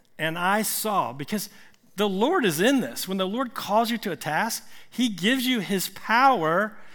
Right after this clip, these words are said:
and his wisdom and his insight. And God had let him see that Shemaiah was not a good guy. He was a prophet, all right, a false prophet. And he said, "I understood and saw that God had not sent him,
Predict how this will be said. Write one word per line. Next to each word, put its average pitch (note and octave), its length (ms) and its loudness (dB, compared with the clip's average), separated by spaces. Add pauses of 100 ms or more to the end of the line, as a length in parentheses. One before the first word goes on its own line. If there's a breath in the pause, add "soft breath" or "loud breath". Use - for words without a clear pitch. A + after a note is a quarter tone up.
(220 loud breath)
and G3+ 140 0
his F#3 180 0
wisdom G3 560 0
and F#3 120 2
his F3 140 -2
insight. E3+ 760 -4 (840 soft breath)
And G3 380 0
God G#3+ 260 8
had G#3+ 140 2
let G3+ 200 2
him A3 160 2
see C4 240 2
that F3+ 160 -4
Shemaiah F#3+ 760 0 (300 loud breath)
was F3 200 -2
not G#3 320 6
a A#3 60 4
good E3+ 220 -2
guy. C3 260 -2
He F3+ 80 -2
was B3+ 160 -2
a G3+ 60 0
prophet, A#3 440 4
all C3 120 0
right, C3+ 260 -2 (160)
a F3 100 -2
false B3 400 -2
prophet. B2 440 -10 (460 loud breath)
And F#3 80 -4
he G3 60 -2
said, F#3+ 180 2
"I F#3+ 140 4
understood A#3+ 380 0
and F#3+ 100 -2
saw G3+ 280 2
that D3 160 -4
God F#3 260 6
had B3 300 6
not E3 280 0
sent C3+ 240 -4
him, G3 340 -2